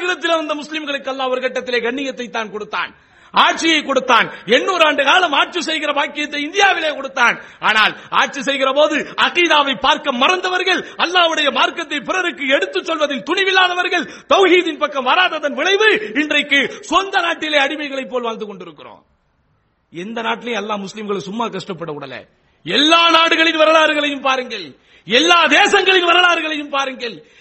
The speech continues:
எங்கெல்லாம் இன்றைக்கு சாபத்திற்குரியவர்களாக முஸ்லிம்களின் வாழ்க்கை போய்க் கொண்டிருக்கிறதோ, ஒரு காலத்தில், ஒரு கட்டத்தில் அல்லாஹ் அவர்களிடத்திலே கோட்டையையும் கொத்தளத்தையும் கொடுக்கத்தான் செய்திருந்தான். அன்னைக்கு இருக்கும்போது ஆடினா, அன்னைக்கு இருக்கும்போது ஆணவத்தோடு இருந்தான்,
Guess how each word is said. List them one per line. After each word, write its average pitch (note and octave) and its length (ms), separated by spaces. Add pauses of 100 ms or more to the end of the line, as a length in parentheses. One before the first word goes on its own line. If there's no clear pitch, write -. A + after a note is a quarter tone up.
எங்கெல்லாம் D4 680 (140)
இன்றைக்கு D#4+ 600 (180)
சாபத்திற்குரியவர்களாக E4 1160
முஸ்லிம்களின் D4+ 480
வாழ்க்கை C#4 320
போய்க் C#4 220
கொண்டிருக்கிறதோ, B3+ 680 (180)
ஒரு G#3+ 160
காலத்தில், D#4 640
ஒரு A3+ 180
கட்டத்தில் F4 680
அல்லாஹ் D#4 340
அவர்களிடத்திலே C#4+ 600
கோட்டையையும் G4+ 680
கொத்தளத்தையும் E4 560
கொடுக்கத்தான் C4 460
செய்திருந்தான். E3 600 (600)
அன்னைக்கு F#3+ 320
இருக்கும்போது A3 400
ஆடினா, F3 520 (320)
அன்னைக்கு C4+ 320
இருக்கும்போது E4 420
ஆணவத்தோடு D4+ 580
இருந்தான், A3+ 380